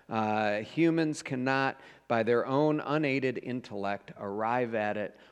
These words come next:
or understand it. So the key when we read this, this is not like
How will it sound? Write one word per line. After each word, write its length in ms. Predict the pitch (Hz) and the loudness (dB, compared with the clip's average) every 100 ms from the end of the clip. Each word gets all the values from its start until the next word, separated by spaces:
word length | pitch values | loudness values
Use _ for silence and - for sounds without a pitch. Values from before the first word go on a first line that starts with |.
| _ | _
or 260 | 113 113 - | -4 -4 -4
understand 680 | 107 104 101 - 113 104 98 | -6 -8 -10 -10 -10 -10 -12
it. 140 | 95 | -6
So 240 | - 165 - - - - - - | 4 4 4 -6 -20 -20 -14 2
the 140 | 175 | 2
key 540 | - - 262 262 226 | 2 2 6 6 4
when 280 | 113 139 156 | -2 -4 0
we 140 | 156 160 | 2 2
read 340 | 202 254 147 | 4 2 4
this, 320 | 117 120 123 | 0 -2 -4
this 180 | 214 - | -10 -6
is 200 | 180 156 | -6 -2
not 280 | 180 190 156 | 0 2 2
like 260 | 160 135 | 0 0